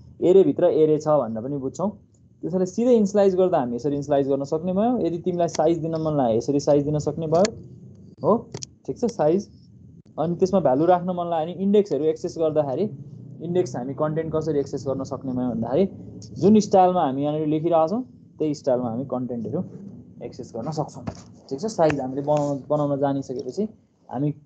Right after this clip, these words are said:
त्यसमा कन्टेन्ट हामी रिट्राइभ गर्नलाई हामीलाई समस्या भएन। कन्टेन्ट रिट्राइभ गर्दाखेरि चाहिँ हामीले जुन कन्टेन्ट रिट्राइभ गर्ने गरेको थियौँ सी ल्याङ्ग्वेजमा, exactly same procedure युज गर्छ यसले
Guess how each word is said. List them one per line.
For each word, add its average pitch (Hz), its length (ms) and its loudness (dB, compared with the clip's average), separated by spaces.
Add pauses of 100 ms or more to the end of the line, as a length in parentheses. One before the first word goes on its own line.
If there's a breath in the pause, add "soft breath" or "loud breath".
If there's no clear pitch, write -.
(600)
त्यसमा 139 240 -4
कन्टेन्ट 135 400 -2
हामी 120 140 -2
रिट्राइभ 117 380 -2
गर्नलाई 117 300 -2 (440)
हामीलाई 123 200 -4
समस्या 123 360 -4
भएन। 107 260 -4 (380)
कन्टेन्ट 196 360 6
रिट्राइभ 202 360 6
गर्दाखेरि 165 520 2
चाहिँ 190 200 -4
हामीले 131 380 -4
जुन 175 160 -6
कन्टेन्ट 170 360 -2
रिट्राइभ 156 360 2
गर्ने 143 260 0
गरेको 131 320 4
थियौँ 170 160 -4
सी 170 180 -4
ल्याङ्ग्वेजमा, 139 400 0
exactly 160 460 0
same 202 500 4
procedure 175 460 2
युज 160 200 2
गर्छ 135 240 2
यसले 123 260 0